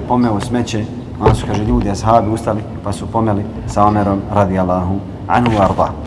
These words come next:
Ovo ukazuje na jednu, dakle, veoma bitnu stvar, a to jeste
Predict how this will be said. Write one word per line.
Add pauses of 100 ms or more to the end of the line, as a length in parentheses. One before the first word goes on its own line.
(520)
Ovo
ukazuje
na
jednu, (140)
dakle, (220)
veoma
bitnu
stvar, (420)
a
to
jeste